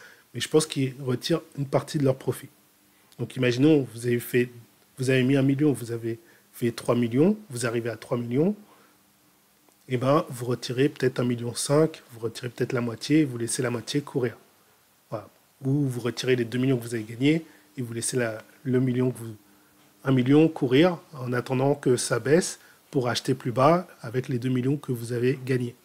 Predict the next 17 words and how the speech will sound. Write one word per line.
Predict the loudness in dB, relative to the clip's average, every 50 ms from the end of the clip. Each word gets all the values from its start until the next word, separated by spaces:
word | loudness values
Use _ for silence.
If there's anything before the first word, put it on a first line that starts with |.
| _ _ -20 -20 -20 -20 _ _ _ 0
Par | 4 4
exemple, | 6 6 6 4 2 0
ça | -6 -10 -10
peut | -6 0 2
être | 2 2 2 -2 -12 _ 0
une | 2 4
idée. | 4 4 4 0 -4 -6 _ _ _ _ -20 -20 _ _ _ _ _ _ _ _ _ _ _ _ _ _ _ -12 -12 -12 -12 _ _ -8
Donc | -8 -6 -6
je | -4 0
pense | 2 2 2 4
que | 4 6 6 6 6 4 -2
ça, | -8 -4 0 0 0 0 0
c'est | -2 -4 -2 0
une | 0 0
zone | 2 4 4 4 2 0 -2
où, | -2 -2 -2 -4 -8 _ -16
effectivement, | -12 -12 -12 -8 -6 -2 0 2 2 2 0